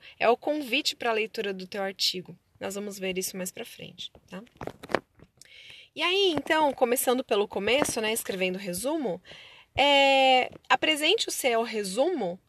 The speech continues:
pra alguém antes de começar a escrever. Porque assim você tem uma ideia geral do seu trabalho e você vai saber se tá faltando alguma informação que você não,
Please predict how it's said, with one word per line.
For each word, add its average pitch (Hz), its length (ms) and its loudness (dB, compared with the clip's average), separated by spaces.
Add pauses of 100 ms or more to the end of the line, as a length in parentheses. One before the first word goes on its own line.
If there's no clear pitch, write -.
(300)
pra 320 200 4
alguém 269 480 2
antes 311 260 -2
de - 80 -2
começar 262 380 -6
a - 20 -6
escrever. 185 500 -8 (460)
Porque 330 640 2
assim 269 320 -2
você 285 180 -8
tem 269 220 0
uma 262 120 0
ideia 233 320 2
geral 214 300 -2
do 202 80 -8
seu 247 160 -2
trabalho 302 500 0 (280)
e 254 80 -4
você 294 260 -2
vai 285 160 0
saber 220 500 0 (200)
se - 160 -14
tá 185 100 0
faltando 208 340 -2
alguma 262 220 -2
informação 240 560 -6
que - 100 -16
você 226 380 -6
não, 226 260 -8